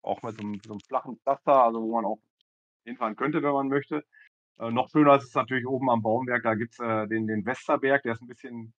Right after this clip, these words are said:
kleinen Tacken weg von der Strecke, aber kommt man auch sicherlich noch hin. Äh, da, äh, gibt's halt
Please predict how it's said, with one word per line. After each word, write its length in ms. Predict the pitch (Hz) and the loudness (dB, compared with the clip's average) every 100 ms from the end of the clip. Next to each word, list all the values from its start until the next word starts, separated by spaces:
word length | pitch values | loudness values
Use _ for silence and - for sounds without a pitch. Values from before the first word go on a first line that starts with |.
| _ - | _ -8
kleinen 200 | 139 151 | -8 -6
Tacken 280 | - 123 | -8 -8
weg 120 | 131 - | -10 -8
von 120 | 151 | -6
der 80 | 147 | -6
Strecke, 380 | - 151 165 | -6 -6 -2
aber 360 | 113 120 117 113 - _ _ | -2 2 2 2 -4 _ _
kommt 160 | - 113 | -20 -16
man 140 | 110 | -14
auch 180 | - 110 | -12 -14
sicherlich 360 | 131 135 127 127 | -10 -10 -10 -10
noch 160 | 127 | -12
hin. 180 | 123 135 _ _ _ _ _ _ _ _ _ - | -12 -16 _ _ _ _ _ _ _ _ _ -10
Äh, 460 | 113 113 110 107 104 | -6 -2 -2 -4 -6
da, 840 | 117 110 117 117 113 113 107 107 | 2 6 8 6 4 0 2 2
äh, 60 | 104 - | 0 -6
gibt's 240 | 113 117 | -16 -10
halt 180 | 117 113 | -8 -10